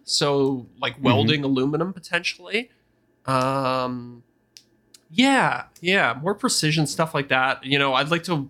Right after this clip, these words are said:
Speaker 1: try working with some acrylics and, uh, different materials like that. I, I see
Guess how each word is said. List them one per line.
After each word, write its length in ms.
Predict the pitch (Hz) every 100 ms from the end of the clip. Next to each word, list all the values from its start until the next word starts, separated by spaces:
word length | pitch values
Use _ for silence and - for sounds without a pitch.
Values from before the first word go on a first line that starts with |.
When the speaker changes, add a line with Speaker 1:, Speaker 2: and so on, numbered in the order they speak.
| -
Speaker 1:
try 180 | - 139
working 300 | 131 131 135
with 100 | 127
some 140 | 127
acrylics 760 | - - 143 131 131 127 - -
and, 180 | 110 92 - - - _ _ _ -
uh, 440 | 127 117 113 113 107
different 280 | - - 131
materials 540 | 123 127 120 117 117
like 220 | 113 113
that. 340 | - 113 113 - - - -
I, 180 | 330 311
I 100 | 302
see 260 | 415 392